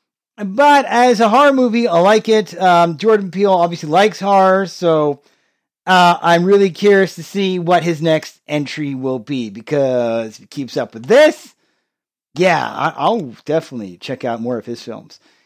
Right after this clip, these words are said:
So that is my, oh, and before I wrap up, I did mention at the start of the show,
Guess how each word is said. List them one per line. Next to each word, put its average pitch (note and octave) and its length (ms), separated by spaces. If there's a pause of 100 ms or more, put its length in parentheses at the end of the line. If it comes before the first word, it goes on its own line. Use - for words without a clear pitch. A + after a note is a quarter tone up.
So A#3 300
that C4+ 360
is B3 240
my, A3 240 (160)
oh, A#3+ 220
and A3+ 460 (320)
before F3+ 300
I F3 60
wrap E3+ 320
up, G3 220 (160)
I G#3+ 120
did D#4+ 200
mention C#4 640
at G#3+ 300
the G#3 80
start B3 440
of B3 80
the A3+ 80
show, G3 520